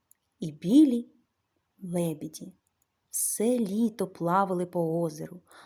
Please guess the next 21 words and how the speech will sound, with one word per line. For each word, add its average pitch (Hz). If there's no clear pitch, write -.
ловили 214
своїми 190
широкими 180
дзьобами 175
метеликів 226
і 381
бабок, 170
пирнали 180
під 311
воду 180
за 170
дрібною 165
рибкою, 190
виходили 247
погуляти 170
на 151
берег, 226
пощіпувати 170
соковиту 214
зелену 170
травичку. 151